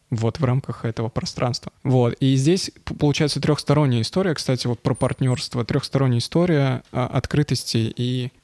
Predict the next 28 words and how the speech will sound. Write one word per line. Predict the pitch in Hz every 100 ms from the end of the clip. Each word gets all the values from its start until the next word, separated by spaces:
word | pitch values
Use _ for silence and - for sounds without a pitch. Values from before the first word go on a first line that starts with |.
| _
а, | 127 110 113
изъявления, | - 117 131 123 135 139 131 123 120 -
а, | 127 120 -
желаний. | 117 135 123 110 147
То | 123
есть | 120 131
одни | 123 135
говорят: | 123 117 113
«Мы | 120
хотим | - 127
сделать | 113 117 117
крутое | - 135 120
пространство | - 113 - 117 -
для | 127 123
детей». | 127 - 185 196 170
Мы, | 131
соответственно, | 120 90 123 - 117
это | -
подхватываем | 123 - 165 170 135 127
и | - 123
думаем | 131 123
со | 117
своей | - 139
стороны, | 143 - 120 117
как | 127 -
мы | 120
можем | 123 127 120
этому | 117 117 131